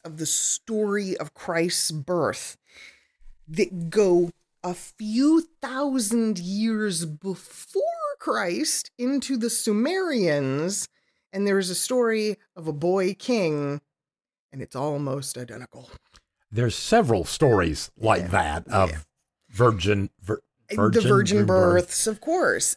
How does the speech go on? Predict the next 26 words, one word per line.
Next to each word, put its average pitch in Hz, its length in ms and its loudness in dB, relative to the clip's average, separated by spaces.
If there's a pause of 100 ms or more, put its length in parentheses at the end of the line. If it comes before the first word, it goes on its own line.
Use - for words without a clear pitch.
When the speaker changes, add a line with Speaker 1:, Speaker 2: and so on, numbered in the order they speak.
(140)
Speaker 1:
And, 214 260 -2 (200)
and 226 200 0
so 240 640 0
we 240 200 -4
look 320 280 -4
at - 140 -10
this 208 280 0
and 190 200 0
we 196 120 -2
go, 180 380 0
"So 262 440 -2
does 240 240 0
it 302 120 -2
really 359 320 0
fucking 254 420 -4
matter?" 208 440 2 (640)
Speaker 2:
Seriously. 123 400 0 (580)
Speaker 1:
Does 262 280 2
it? 427 260 2
I, 240 60 -4
Speaker 2:
Does 151 140 2
Speaker 1:
I - 20 2
Speaker 2:
it? 254 60 4
Speaker 1:
mean, 302 280 2 (400)
I 277 80 -2
don't 302 400 0